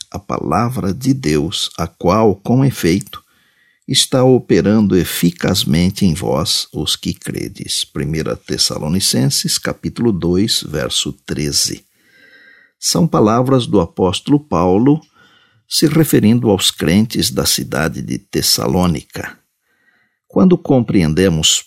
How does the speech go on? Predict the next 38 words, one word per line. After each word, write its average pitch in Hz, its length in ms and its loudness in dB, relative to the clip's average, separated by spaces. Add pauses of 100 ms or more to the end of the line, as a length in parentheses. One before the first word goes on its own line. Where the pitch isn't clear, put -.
pela 73 240 0
fé, 90 320 0
movidos 76 760 -2
pelo - 300 -4
Espírito - 560 -4
Santo, 95 500 0
que - 200 -2
a 82 80 2
Bíblia 98 520 2
é 78 160 0
de 82 160 -2
origem 80 520 0
divina 85 640 0 (720)
e 101 80 -2
que 107 140 0
sua 135 320 4
natureza 98 800 0
mostra 82 640 0
a 80 80 0
interação 98 880 0
da 85 100 -2
divindade 85 800 -4 (120)
com 113 260 -2
a 80 60 -2
humanidade, 80 680 -4
porque - 320 -8
homens 90 380 0
santos 113 480 -2
de 85 100 -6
Deus 98 360 0
falaram 85 560 0
e 85 40 0
escreveram 82 600 -2
movidos 82 840 -2
pelo 73 260 -2
Espírito - 580 -4
de - 140 -8
Deus, - 640 -2